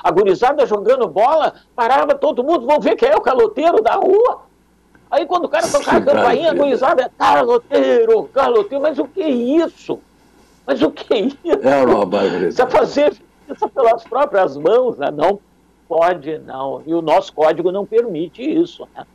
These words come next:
Speaker 1: Tá?
Speaker 2: Professor Bonato, hoje o nosso programa é um pouquinho mais curto, porque nós temos horário político, já estamos quase terminando.
Speaker 1: É.
Speaker 2: E
Speaker 1: É.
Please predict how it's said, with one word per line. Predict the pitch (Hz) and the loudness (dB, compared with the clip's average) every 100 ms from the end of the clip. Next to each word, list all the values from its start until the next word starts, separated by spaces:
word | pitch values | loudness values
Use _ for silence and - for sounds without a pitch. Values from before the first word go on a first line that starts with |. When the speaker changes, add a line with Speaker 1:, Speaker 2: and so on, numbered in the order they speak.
| _ _ _ _ _ | _ _ _ _ _
Speaker 1:
Tá? | - 160 - _ _ _ - _ _ _ _ _ - _ _ _ _ _ _ _ _ - | -6 -6 -6 _ _ _ -20 _ _ _ _ _ -20 _ _ _ _ _ _ _ _ 0
Speaker 2:
Professor | 143 156 170 185 160 | 2 4 4 6 4
Bonato, | 147 156 135 104 - - - - | 6 4 2 0 -6 -20 -14 0
hoje | 123 156 147 | 4 4 4
o | 151 143 | 4 2
nosso | - | 2
programa | 135 120 135 131 | 2 2 4 2
é | |
um | 113 | 2
pouquinho | 117 - 151 | 0 2 2
mais | 131 120 | 2 -2
curto, | - 170 170 | 2 2 2
porque | - 120 | -4 -4
nós | 110 98 | -2 -2
temos | 123 107 98 | -2 -2 0
horário | 101 101 98 | 0 -2 -4
político, | - 107 147 170 - | -2 0 2 2 -2
já | 104 | -4
estamos | 98 - 110 - | -2 -2 -4 -2
quase | 135 156 147 104 | 0 2 0 -2
terminando. | - 113 107 110 135 147 139 - | -4 -2 -2 -2 -2 -2 -4 -4
Speaker 1:
É. | 135 - - - - - - - | -4 -4 -20 -20 -20 -20 -14 0
Speaker 2:
E | 127 127 123 117 113 110 - 415 | 2 4 4 4 2 2 4 2
Speaker 1:
É. | 202 | 0